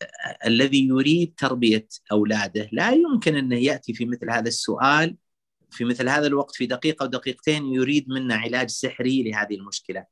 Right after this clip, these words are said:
اللي يريد تربية أولاده حتى لو كان أخطأ لمدة عشر، عشرين، ثلاثين سنة ترى يستطيع أن يتدارك. آه، جاء العلم والدين لأصحاب النبي صلى الله عليه وسلم وهم كبار، فصاروا هداة مهتدين، صاروا عابدين طائعين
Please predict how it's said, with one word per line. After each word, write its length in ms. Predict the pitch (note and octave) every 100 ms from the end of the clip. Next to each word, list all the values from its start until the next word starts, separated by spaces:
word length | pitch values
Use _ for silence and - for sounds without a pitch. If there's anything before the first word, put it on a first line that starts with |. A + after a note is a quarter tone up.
| _ _ -
اللي 120 | G#2+
يريد 300 | B2 C3+ C3
تربية 340 | - A2+ A2+ A2
أولاده 340 | G#2+ A2 G#2+ G#2+
حتى 340 | - - B2
لو 120 | A#2
كان 260 | G2+ G2+ G#2
أخطأ 360 | - - A#2+ - _ _ _ A2
لمدة 340 | A2+ G#2+ A2 -
عشر، 360 | A#2 B2+ - G2 F#2+
عشرين، 480 | F#2+ A#2+ B2+ A2 -
ثلاثين 400 | - G#2 - B2
سنة 320 | A2 B2 A2+ -
ترى 140 | G#2+
يستطيع 420 | G2 - A2+ G#2
أن 80 | G2
يتدارك. 680 | F#2+ G2 A2+ G2+ D#2+ _ _ _ _ - - _ _
آه، 140 | G#2 -
جاء 340 | G#2+ B2+ C3+
العلم 400 | B2 A2+ C3+ A#2+
والدين 480 | G#2 G#2 F#2+ B2+ C#3+
لأصحاب 480 | A#2+ G2 - C3+ A#2+
النبي 240 | A2+ A2
صلى 180 | A2 G#2+
الله 80 | G#2+
عليه 140 | B2
وسلم 100 | A2+
وهم 200 | G#2+ A2
كبار، 460 | G#2+ A2+ B2 B2+ G2+ _ _ _ _
فصاروا 540 | G#2 - C3 B2+ G#2+ G#2
هداة 380 | G#2+ A2 C3 B2+ -
مهتدين، 960 | A2+ F#2 - - G#2 A2 C3 C3 B2 - _ - - -
صاروا 460 | - A#2+ B2+ A#2
عابدين 680 | G2+ A2+ G#2+ A2 B2 C3+ A#2+
طائعين 800 | A2 A2+ G#2 A2+ A2+ C3 C3+ B2